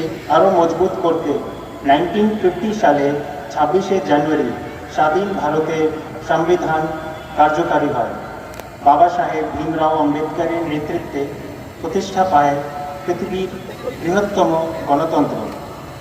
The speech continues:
সমাজতান্ত্রিক, সার্বভৌম, গণতান্ত্রিক, ধর্মনিরপেক্ষ প্রজাতন্ত্র হিসেবে আত্মপ্রকাশ করে আমাদের সকলের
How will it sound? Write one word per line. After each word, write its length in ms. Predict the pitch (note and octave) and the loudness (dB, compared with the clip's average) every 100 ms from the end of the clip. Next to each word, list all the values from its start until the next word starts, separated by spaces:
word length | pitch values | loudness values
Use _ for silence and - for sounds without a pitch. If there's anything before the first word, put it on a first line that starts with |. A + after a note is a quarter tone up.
| - - - - - - | -16 -16 -16 -16 -6 0
সমাজতান্ত্রিক, 840 | D3+ E3+ F3 F3 E3 D#3 F3+ F3 - - - - - - - - - - - - | 6 6 6 2 0 0 -2 -2 -4 -10 -12 -14 -14 -16 -16 -16 -16 -18 -16 -10
সার্বভৌম, 640 | - E3+ F3 G3 - D3+ D3 C3+ C3+ - - - - | 4 4 4 0 0 0 2 2 0 -8 -12 -14 -6
গণতান্ত্রিক, 680 | D3+ D3+ - C#3 C#3+ C#3 C#3+ - - - - - - | -2 0 4 4 2 0 -2 -2 -8 -12 -12 -12 -2
ধর্মনিরপেক্ষ 920 | D3 F#3 G3+ F#3+ E3 F#3 - F#3 - C#3 - - - - - - D3 | 0 2 2 2 2 2 0 -2 -2 -4 -4 -10 -14 -14 -14 -12 -4
প্রজাতন্ত্র 580 | D3+ F3 F3 F3+ F3+ F#3+ F#3 | 4 4 6 2 0 -2 -4
হিসেবে 340 | - E3 - - - - - - | -4 -4 -4 -6 -10 -14 -14 -6
আত্মপ্রকাশ 680 | - - G3 E3+ D#3+ D#3 D#3 D#3+ | -4 -2 -2 -2 0 2 0 0
করে 200 | D3+ D3+ D3+ D3+ | 0 0 -2 -2
আমাদের 340 | - - E3 F3 - | 0 2 2 2 2
সকলের 400 | D3 F#3 F3+ | 0 2 0